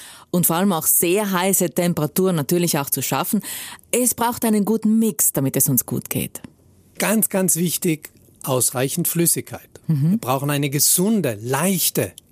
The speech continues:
Speaker 2: Ernährung und die entsprechende Bewegung dazu. Und gerade im Sommer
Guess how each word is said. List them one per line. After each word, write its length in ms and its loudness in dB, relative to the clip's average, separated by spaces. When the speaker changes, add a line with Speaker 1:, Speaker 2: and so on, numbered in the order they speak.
Speaker 2:
Ernährung 680 -2
und 360 0
die 60 -2
entsprechende 680 -2
Bewegung 460 -2
dazu. 360 -8
Und 160 -2
gerade 400 0
im 200 -2
Sommer 560 0